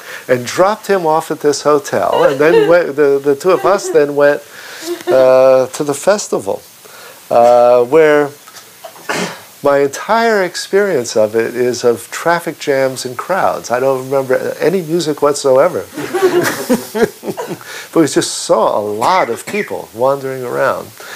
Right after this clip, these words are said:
And so we just spent the day in traffic, spent the day wandering around. We saw that there was a stage really far away, that we couldn't see anything.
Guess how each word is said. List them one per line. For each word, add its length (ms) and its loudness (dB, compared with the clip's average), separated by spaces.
And 140 -2
so 180 0
we 220 0
just 480 -4
spent 300 0
the 100 -2
day 260 2
in 100 -4
traffic, 580 -2
spent 420 -2
the 80 0
day 220 4
wandering 520 -2
around. 380 -2
We 100 -6
saw 220 -4
that 140 0
there 100 0
was 160 -2
a 60 -10
stage 400 0
really 420 -2
far 380 0
away, 400 -6
that 160 -12
we 80 -12
couldn't 260 -12
see 240 -2
anything. 480 -4